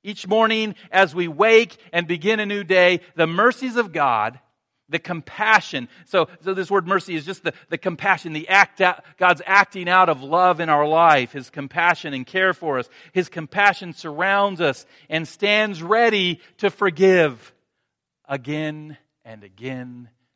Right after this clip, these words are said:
and again. And that is such good news. We can never exhaust the mercies of God.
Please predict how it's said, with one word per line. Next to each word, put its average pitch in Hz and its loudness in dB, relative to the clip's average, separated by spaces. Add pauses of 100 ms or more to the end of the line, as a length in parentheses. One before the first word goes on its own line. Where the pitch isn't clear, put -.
(160)
and 113 -18
again. 95 -18 (1120)
And 123 -18
that 170 -4
is 147 -12
such - -10
good 127 -12
news. 123 -12 (960)
We 214 -4
can 156 -6
never 151 0
exhaust 147 -4 (180)
the 160 -4
mercies 156 -4
of 117 -16
God. 127 -4